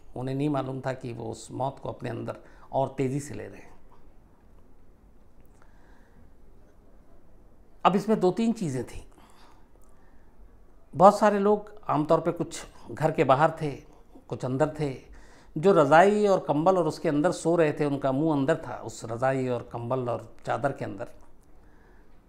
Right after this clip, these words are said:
वो इस गैस से बच गए, क्योंकि उस रफ्तार में और उस मात्रा में वो जहर जो है उनकी, ए, सांसों के ज़रिए अंदर तक नहीं पहुंचा।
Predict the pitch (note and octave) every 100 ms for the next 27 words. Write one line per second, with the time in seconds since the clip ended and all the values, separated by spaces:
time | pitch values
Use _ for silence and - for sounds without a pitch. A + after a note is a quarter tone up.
0 | - - - - D3 A3 A3 - D3+ D#3
1 | - C3+ G#2+ - - - - - - -
2 | - - - - - - - - - E3+
3 | - G3+ - - - - - - - -
4 | D#3+ D#3 D3+ E3+ F3 F#3 F#3 E3 C3+ -
5 | - - - - - - - - - A#2+
6 | - C#3+ - F3+ F3+ F3 D#3 A#2+ A2 G#2
7 | - - - - - A2 C3+ E3 D#3+ D#3
8 | F3 D3+ C3 B2 C3+ A#2 - - - -
9 | - - B2 A2+ - - D3+ C#3 - F3
10 | E3+ F#3+ E3 D3 C3+ D3 D3 C#3 A#2 -
11 | G#2 -